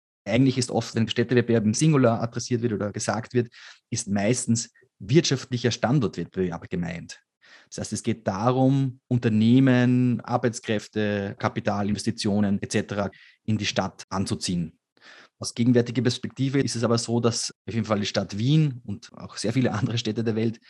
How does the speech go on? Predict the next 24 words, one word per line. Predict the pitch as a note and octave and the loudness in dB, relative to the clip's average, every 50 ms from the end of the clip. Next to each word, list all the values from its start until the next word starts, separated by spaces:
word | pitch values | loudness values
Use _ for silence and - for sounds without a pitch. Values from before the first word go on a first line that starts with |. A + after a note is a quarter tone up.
| - - - - - _ | -20 -20 -20 -20 -12 _
in | - A#2+ A2 | 0 0 2
ganz | A2+ G#2 G2+ | 2 2 0
unterschiedliche | - - C#3+ E3 F3+ - - B2 A#2 G#2 G#2 - G#2+ F#2+ | 0 2 4 4 4 4 2 0 0 -2 -2 -2 -2 -4
Städtewettbewerbe | - - F#2+ - F2+ G2 F#2+ - F#2 F#2+ F#2 F2+ E2 F#2 F#2 F2+ F2+ F2 - | -2 -2 -4 -4 -2 -4 -4 -2 0 0 0 0 0 -2 -2 -2 -4 -6 -6
involviert | - G#2 G2 - G2 F2+ D#2+ G2 G#2 G2+ F#2 | -4 -4 -2 0 -2 -2 -2 0 -2 -2 -2
sind. | - - F#2+ F2+ E2+ - - _ _ _ _ _ _ _ | 0 -2 -2 -2 -2 -4 -10 _ _ _ _ _ _ _
Da | - G2+ | -6 -6
ist | F#2+ - - | -4 0 2
der | G#2 G2 G2 | 2 2 2
Standortwettbewerb | F#2 - - G2+ A2+ A#2+ A#2 A#2+ G#2 - B2 A2+ G#2+ G2+ - | 2 0 0 2 2 2 2 0 -2 -2 0 -2 -2 -2 -4
sozusagen | - - G#2 G#2+ G#2 G#2+ | -6 -6 -4 -2 0 0
nur | G#2 F#2+ - | 0 0 0
ein | F#2 G#2 C3+ C3+ | 2 2 2 2
Teil | - G2 F#2+ F#2 | 2 0 0 0
davon, | F#2+ - - F2+ F#2 F#2 | -2 -2 -2 0 0 2
aber | F2 F2+ F2+ F2+ | 2 2 0 0
es | F2+ - | -2 -4
gibt | - F2+ - - | -6 -8 -6 -2
zum | G#2 G2 | -2 0
Beispiel | F2 E2 - - - - | 0 -2 -4 -6 -6 -6
sehr | - - A2 B2 | -4 -2 -2 0
viele | B2 C#3 B2 A#2+ | 0 2 2 2
unterschiedliche | - B2 B2 A#2+ - G#2+ A2 G#2+ G2 - | 4 2 2 0 -2 -6 -6 -6 -6 -6
Städte-Rankings, | - - C#3 C3 - C#3 A2+ G#2+ G2+ G#2 G2+ - - F#2 F2+ F2+ - - - _ | -4 0 0 2 4 4 4 4 4 2 0 0 -2 -2 -2 -2 -4 -6 -8 _